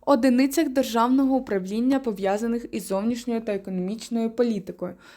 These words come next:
структурних підрозділах органів державної влади, дослідних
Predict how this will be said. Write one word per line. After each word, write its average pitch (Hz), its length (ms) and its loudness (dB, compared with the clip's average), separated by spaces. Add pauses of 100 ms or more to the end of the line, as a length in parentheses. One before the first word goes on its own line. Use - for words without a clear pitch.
структурних 220 680 0
підрозділах 190 960 0
органів 240 420 0
державної 208 560 -2
влади, 180 400 -2 (340)
дослідних 339 760 2